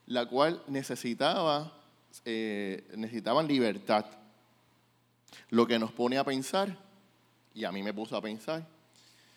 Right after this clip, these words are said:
eh, todo el mundo me conoce, todo el mundo te conoce, pero la pregunta es, ¿cuántos conocen a tu Dios a través de ti? El problema que estaba teniendo el pueblo de Israel es que dejaron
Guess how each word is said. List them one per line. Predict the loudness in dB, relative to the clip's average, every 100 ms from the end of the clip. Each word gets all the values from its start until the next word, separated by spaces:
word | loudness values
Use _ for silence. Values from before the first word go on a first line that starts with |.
| _ _ _ _
eh, | -12 -8 -8 -8 -4
todo | 4 6
el |
mundo | 6 4 4
me | 2
conoce, | 2 2 2 2
todo | 2 2
el | 2
mundo | 0 0
te | -2 -4
conoce, | -2 2 2 0 -4 -4 -10 _ _ _ _ _ -20 _ _
pero | 2 4
la | 6 4
pregunta | 4 2 0 -2 -4 -4
es, | -6 -14 _ _ _ _ _ _
¿cuántos | 4 6 6 2 0
conocen | 2 4 2 0 -6 -4
a | -4 -4
tu | -2 -2
Dios | 2 0 0 -6 -18 -20 _ _ _ _ _ 2
a | 2
través | 4 2 2 0 -4
de | -6 -4
ti? | -4 -6 -8 -20 _ _ _ -20 -20 -4
El | 0 4
problema | 6 6 4
que | 2
estaba | 2 4 4 2
teniendo | -2 0 0 0 -2
el | 0
pueblo | 2 2
de | 2 0
Israel | 0 0 0 -2
es | -4 -2
que | 0 2
dejaron | 2 0 0 0 2 2 0 -2 -8